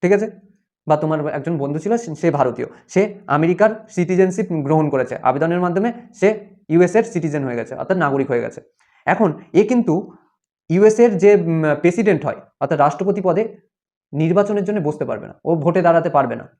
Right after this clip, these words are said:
সে, উম, অন্যান্য সমস্ত সুযোগ সুবিধা পাবে, ভোট মোট দেওয়ার সমস্ত সুযোগ সুবিধা পাবে, কিন্তু ওই পদে বসার জন্য সে ভোটে দাঁড়াতে পারবে না। কারা পারবে? যারা ওখানে জন্মসূত্রে জন্মেছিল, অর্থাৎ জন্মসূত্রে ওখানকার নাগরিক, তারাই শুধুমাত্র ওই রাষ্ট্রপতির পদে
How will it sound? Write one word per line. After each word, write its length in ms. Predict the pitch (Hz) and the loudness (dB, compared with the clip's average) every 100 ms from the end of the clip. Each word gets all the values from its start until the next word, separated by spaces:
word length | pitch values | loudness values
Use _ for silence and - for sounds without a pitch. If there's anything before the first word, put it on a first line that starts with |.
| _ | _
সে, 260 | - 226 247 214 | -2 2 2 2
উম, 100 | 196 | 0
অন্যান্য 460 | 190 185 214 226 | 2 2 2 0
সমস্ত 380 | 233 220 247 247 | 0 0 0 0
সুযোগ 260 | 226 196 190 | 0 0 0
সুবিধা 220 | 180 165 | 0 0
পাবে, 180 | 165 160 | 0 0
ভোট 220 | 160 156 | -2 -2
মোট 120 | 160 | -4
দেওয়ার 180 | 151 165 | -2 -2
সমস্ত 280 | 196 208 208 | -2 -2 -2
সুযোগ 240 | 175 156 | -4 -6
সুবিধা 220 | 156 143 | -4 -4
পাবে, 160 | 135 135 | -2 -4
কিন্তু 280 | 156 214 208 - | -4 -4 -6 -4
ওই 140 | 170 165 | -2 0
পদে 180 | 151 | 0
বসার 220 | 151 151 156 | 2 0 0
জন্য 340 | 180 233 240 - - | 0 -2 -4 -16 -2
সে 220 | 185 208 147 | -2 0 0
ভোটে 220 | 160 185 | 0 4
দাঁড়াতে 320 | 160 147 190 | 2 2 0
পারবে 300 | 196 214 160 | 0 0 0
না। 220 | 120 - _ - | -6 -18 _ -2
কারা 220 | 202 226 | 2 4
পারবে? 260 | 233 220 254 - | 4 2 -2 -4
যারা 280 | 147 135 185 | 0 0 0
ওখানে 260 | 147 160 185 | -2 -2 -2
জন্মসূত্রে 680 | 143 135 170 185 185 190 | 0 0 0 -2 0 0
জন্মেছিল, 400 | 180 151 151 160 | 2 0 0 -4
অর্থাৎ 400 | 175 - - 175 | -10 -12 -10 -4
জন্মসূত্রে 500 | 143 143 180 190 196 | -2 -2 -4 -2 -2
ওখানকার 300 | 190 170 170 | 0 0 0
নাগরিক, 300 | 147 143 160 - _ _ _ | 0 -4 -6 -10 _ _ _
তারাই 240 | 139 156 202 | 0 2 2
শুধুমাত্র 440 | 180 165 165 196 | 0 -2 0 0
ওই 180 | 160 156 | 0 0
রাষ্ট্রপতির 500 | 143 143 143 143 143 | 2 0 0 -8 -4
পদে 280 | 143 190 | -2 -4